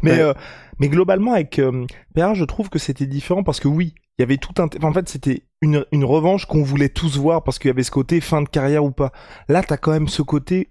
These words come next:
Speaker 1: personne n'attendait Sean Strickland, enfin, je veux dire, contre Pereira Adesanya, on savait tous, je, on voyait, je
Speaker 2: C'est
Speaker 1: crois,
Speaker 2: vrai.
Speaker 1: Adesanya favori, mais tout le monde était en train de se dire, il y a quand même un risque non nul qu'il se fasse seulement mettre K O. Là,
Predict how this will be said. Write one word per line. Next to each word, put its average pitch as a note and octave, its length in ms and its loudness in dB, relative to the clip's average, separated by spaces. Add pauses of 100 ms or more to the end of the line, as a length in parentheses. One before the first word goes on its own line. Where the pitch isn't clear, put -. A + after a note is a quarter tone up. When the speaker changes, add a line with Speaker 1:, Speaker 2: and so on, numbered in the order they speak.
(140)
Speaker 1:
personne - 380 0
n'attendait C3+ 440 0
Sean C3+ 180 -4
Strickland, - 380 -8
enfin, B2+ 120 2
je A#2+ 100 -2
veux B2 40 2
dire, - 80 -10
contre C#3+ 280 -2
Pereira D#3 380 2
Adesanya, D3 500 0 (1040)
on F#3 120 2
savait D3+ 340 2
tous, G3 380 -8
je, C3 140 0
on C#3 180 0
voyait, E3 360 2
je C#3 80 -2
Speaker 2:
C'est B2+ 80 -4
Speaker 1:
crois, F3 220 2
Speaker 2:
vrai. - 140 -6
Speaker 1:
Adesanya C#3 460 0
favori, D3 360 0
mais E3+ 100 2
tout - 160 -6
le E3 60 2
monde E3+ 120 2
était D3+ 140 0
en C#3 80 0
train C3+ 140 -4
de - 40 -12
se - 60 -14
dire, D#3+ 120 0
il B2 40 0
y A#2 40 -2
a - 20 -8
quand - 140 -2
même C3+ 120 2
un C3 80 2
risque C3 220 -2
non C3+ 80 2
nul C#3+ 160 0
qu'il - 140 -16
se - 80 -14
fasse B2+ 160 -4
seulement C3 300 0
mettre B2+ 160 -2
K - 100 -4
O. A2 140 -2 (560)
Là, G3+ 520 2